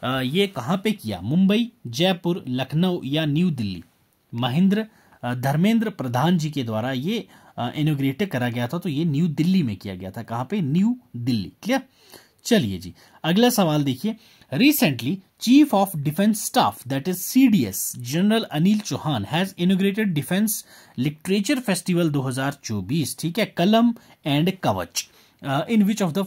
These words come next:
following cities? अनिल चौहान जी जो हमारे सीडीएस हैं, that is Chief of Defence Staff, ठीक है, इन्होंने इनॉगरेट करा है डिफेंस लिटरेचर फेस्टिवल दो हज़ार चौबीस, कलम and कवच।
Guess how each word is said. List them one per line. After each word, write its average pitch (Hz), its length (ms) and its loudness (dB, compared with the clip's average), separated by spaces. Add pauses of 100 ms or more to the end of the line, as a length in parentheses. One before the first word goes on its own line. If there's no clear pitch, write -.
following 135 300 -2
cities? 95 320 -6 (440)
अनिल 214 300 4
चौहान 175 440 0
जी 160 120 -2
जो 151 120 -2
हमारे 123 360 -2
सीडीएस 214 580 4
हैं, 135 80 -6
that 165 220 -6
is - 100 -16
Chief 214 280 -2
of 143 120 -4
Defence 120 360 -6
Staff, - 380 -6 (400)
ठीक 190 160 -6
है, - 60 -8
इन्होंने 202 240 2
इनॉगरेट 151 520 -2
करा 123 240 -6
है 156 100 -6
डिफेंस 156 440 -4
लिटरेचर 175 680 -6
फेस्टिवल 135 540 -8
दो 110 100 -8
हज़ार 107 400 -6
चौबीस, 175 440 -4 (340)
कलम 202 300 6
and 120 380 -6
कवच। 139 420 -6